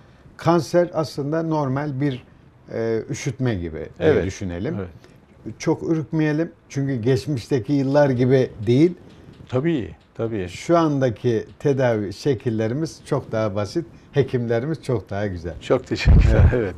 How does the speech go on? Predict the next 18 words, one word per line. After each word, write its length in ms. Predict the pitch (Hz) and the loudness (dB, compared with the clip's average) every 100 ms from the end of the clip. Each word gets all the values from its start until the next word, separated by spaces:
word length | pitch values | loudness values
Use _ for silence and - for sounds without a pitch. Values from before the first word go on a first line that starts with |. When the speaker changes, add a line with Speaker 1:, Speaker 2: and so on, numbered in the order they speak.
| - | -10
Speaker 2:
güzel 240 | 110 123 | -8 -4
iltifatlarınız 840 | 110 107 - - 113 - 117 107 | -2 -2 -4 -4 -2 -4 -8 -8
için 120 | - 110 | -10 -10
teşekkürler. 520 | 117 127 113 123 170 | -6 -6 -6 -2 -2
Speaker 1:
Estağfurullah. 540 | 190 80 78 - - | -2 -10 -12 -14 -8
Speaker 2:
Burada 420 | 233 285 247 165 - - - | -2 2 4 4 2 -16 -20
sizin 420 | - - 180 226 | -12 -4 -2 -2
tabii, 440 | 196 196 190 151 - - | 0 0 2 0 -2 -6
e, 180 | 117 110 | -6 -4
tedavi 440 | - 143 156 165 | -2 4 6 6
sürecinde, 840 | 156 - 143 139 135 139 139 135 131 - - - - | 0 -2 0 0 -2 -4 0 0 0 -8 -20 -20 -12
e, 360 | 110 101 101 98 98 98 - | -8 -6 -6 -8 -8 -12 -6
çok, 220 | - 135 - - - - 117 | -2 -2 -2 -20 -20 -14 -8
e, 220 | 104 104 | -6 -6
kararlılığınız, 1300 | - 120 123 123 120 113 117 107 98 90 101 - - - - - - - - | -2 4 8 8 6 4 4 4 2 -4 -6 0 0 0 -8 -20 -20 -14 -6
tedaviye 460 | 113 123 123 127 | 2 4 6 4
hakimiyetiniz, 1080 | 117 117 113 - 113 104 - 98 85 - - | 4 4 2 -2 -6 -6 -6 -6 -6 -8 -8
çünkü 380 | 92 - 104 | -8 -2 -2